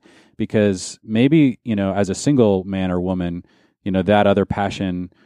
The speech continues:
you know, it made sense for that to be kind of the greatest thing that you were focused on. But perhaps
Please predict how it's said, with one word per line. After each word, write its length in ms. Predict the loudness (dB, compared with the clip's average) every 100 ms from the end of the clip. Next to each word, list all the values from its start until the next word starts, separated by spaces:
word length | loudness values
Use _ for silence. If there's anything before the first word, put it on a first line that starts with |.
| _ _ -6
you 100 | 0
know, 160 | 2
it 100 | 2
made 200 | 4 2
sense 200 | 2 0
for 120 | 0
that 160 | 0 0
to 80 | -2
be 360 | -2 0 -2 -2
kind 180 | -2 0
of 320 | -2 -6 -6
the 120 | -6 -6 -4
greatest 460 | 0 2 0 -4
thing 480 | -12 -4 -2 -2 -4
that 320 | -2 -2 -2
you 120 | -2
were 240 | -2 -4 -4 0
focused 360 | 0 0 -4
on. 200 | -4 -4
But 240 | -2 -2 -2 _ _ _ -4
perhaps 640 | -2 2 0 0 -8 -14